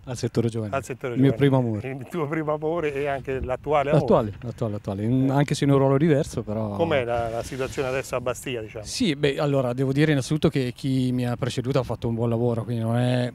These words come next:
Speaker 1: non c'era da ricostruire un settore giovanile, c'era
Speaker 2: Non era
Speaker 1: semplicemente
Speaker 2: zero,
Speaker 1: no,
Speaker 2: assolutamente,
Speaker 1: assolutamente
Speaker 2: no,
Speaker 1: no,
Speaker 2: no, è il,
Speaker 1: assolutamente no.
Speaker 2: è, è il marchio che si era un po'
Speaker 1: No, esatto, no,
Speaker 2: offuscato,
Speaker 1: no, no,
Speaker 2: come
Speaker 1: nel
Speaker 2: diceva
Speaker 1: senso
Speaker 2: Mammoli.
Speaker 1: che nel momento in cui, eh, si, si è messi a tavolino a decidere se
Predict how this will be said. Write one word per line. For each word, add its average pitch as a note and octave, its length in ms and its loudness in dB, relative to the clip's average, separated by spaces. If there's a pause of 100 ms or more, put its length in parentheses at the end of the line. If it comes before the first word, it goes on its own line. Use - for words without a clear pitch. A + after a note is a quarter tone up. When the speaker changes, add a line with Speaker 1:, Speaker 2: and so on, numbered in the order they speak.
Speaker 1:
non B2+ 280 -2
c'era C3+ 260 0
da C#3 120 4
ricostruire C3+ 460 -2
un C#3 80 2
settore C3 360 0
giovanile, A#2 500 -4
c'era A#2+ 240 -2
Speaker 2:
Non B2+ 180 0
era C#3+ 120 4
Speaker 1:
semplicemente C3+ 400 6
Speaker 2:
zero, A2+ 140 -2
Speaker 1:
no, A2+ 220 -4
Speaker 2:
assolutamente, B2 600 0
Speaker 1:
assolutamente - 40 -4
Speaker 2:
no, C#3 120 2
Speaker 1:
no, - 0 - (200)
Speaker 2:
no, G#2 40 -16
è A2 60 -6
il, B2 60 0
Speaker 1:
assolutamente C3 460 2
no. C3 60 -2
Speaker 2:
è, C#3 140 -6
è C3+ 300 0
il C#3+ 80 0
marchio C#3+ 420 4
che A#2+ 180 -2
si - 140 -6
era B2 160 0
un A#2 140 -4
po' B2+ 80 -2
Speaker 1:
No, G3+ 180 8
esatto, D#3 400 4
no, D#3 160 4
Speaker 2:
offuscato, C#3 480 4
Speaker 1:
no, - 0 -
no, C#3+ 120 2
Speaker 2:
come B2+ 80 -2
Speaker 1:
nel B2+ 100 0
Speaker 2:
diceva C3+ 240 2
Speaker 1:
senso B2+ 160 2
Speaker 2:
Mammoli. C3+ 260 2
Speaker 1:
che B2 60 -4
nel A#2+ 80 -4
momento C3 380 -2
in C3 120 4
cui, D3 480 4 (440)
eh, A#2+ 720 -4
si, - 160 -8
si - 120 0
è - 20 4
messi C3 320 4
a C3+ 40 4
tavolino C3+ 640 2 (220)
a D3 100 -8
decidere C3 600 -4
se C3 420 0